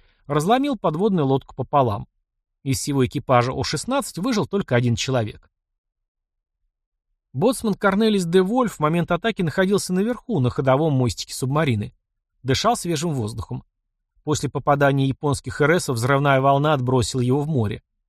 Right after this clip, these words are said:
Он упал в воду и беспомощно барахтался там, наблюдая за гибелью своей подводной лодки и всех своих товарищей. Через сорок три минуты он был подобран из воды подошедшим к месту гибели О шестнадцать японским эсминцем Хамакадзе.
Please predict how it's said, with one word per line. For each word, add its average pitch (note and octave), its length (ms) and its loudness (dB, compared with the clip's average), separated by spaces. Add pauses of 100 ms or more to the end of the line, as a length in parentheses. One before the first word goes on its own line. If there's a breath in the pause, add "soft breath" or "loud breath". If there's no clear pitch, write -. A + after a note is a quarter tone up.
(380)
Он F3 160 2
упал A3+ 280 2
в G3+ 40 -2
воду A#3 240 0
и - 20 0
беспомощно G3 580 -2
барахтался G3 600 2
там, B2 340 -2 (300)
наблюдая C#3 440 2
за B2+ 140 2
гибелью F#3+ 320 0
своей C3 280 0
подводной C3 500 2
лодки A#2 480 -4 (400)
и C4 100 -2
всех F3 260 -6
своих C3 280 -2
товарищей. B2 580 -2 (680)
Через C#3+ 300 0
сорок D#3 280 0
три C#3+ 160 -4
минуты D3+ 360 0
он C3 140 0
был C3+ 120 0
подобран C#3 500 2
из B2 100 0
воды C3+ 260 2
подошедшим B2 600 -2
к - 80 -12
месту C3+ 320 -4
гибели C3 340 0
О B2 80 4
шестнадцать C#3+ 560 -4
японским C#3 560 -4
эсминцем C#3 500 -4 (360)
Хамакадзе. B2 720 -4